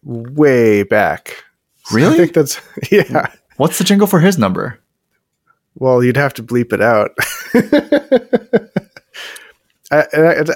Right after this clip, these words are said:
Speaker 1: it's actually, like, even more nerdy in origin, I think,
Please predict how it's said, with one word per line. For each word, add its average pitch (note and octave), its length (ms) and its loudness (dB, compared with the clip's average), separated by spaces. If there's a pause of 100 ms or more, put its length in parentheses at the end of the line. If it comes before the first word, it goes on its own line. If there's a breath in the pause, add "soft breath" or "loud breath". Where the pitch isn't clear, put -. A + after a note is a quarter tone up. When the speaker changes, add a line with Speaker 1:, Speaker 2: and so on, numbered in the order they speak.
(140)
Speaker 1:
it's C#3+ 140 -2
actually, D#3+ 360 4
like, A2+ 300 0
even A#2+ 280 -2
more A#2 260 2
nerdy C3 460 2
in C3+ 80 2
origin, C3+ 420 2
I C3+ 100 2
think, C#3+ 420 -2